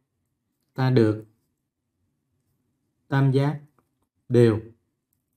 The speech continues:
A B C Cần Giờ. Nối C với A. Rồi nối C với B.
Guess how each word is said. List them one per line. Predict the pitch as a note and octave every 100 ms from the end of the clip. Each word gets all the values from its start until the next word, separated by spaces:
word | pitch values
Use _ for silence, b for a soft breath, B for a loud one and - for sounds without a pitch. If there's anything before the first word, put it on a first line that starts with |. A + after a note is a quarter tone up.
| _ _ _ _ _ _ _ -
A | C3 C3 C3 B2+ - _ _
B | B2+ C3 B2+
C | - - C3 B2+ - - _ _ _ _ _ _ _ _ _ _ _ _ _ _ _ _ _ _ _ _ _ _ _ _
Cần | A#2+ G2+
Giờ. | G2+ - - _ _ _ _ _ _ _ _ _ _ _ _ _ _ _ _ _ _ _ _ _ _ _
Nối | A#2 B2
C | -
với | C3+ B2+ A#2+ C3+
A. | B2+ - - _ _ _ _ _ _ _ _ _ _ _ _ _ _ _ _ _ _ _ _ _ _ _ _ _ _ _ _ _ _ _
Rồi | A#2+ G#2+ G2 F#2+
nối | A2+ A#2
C | B2+
với | B2+ A#2
B. | A#2+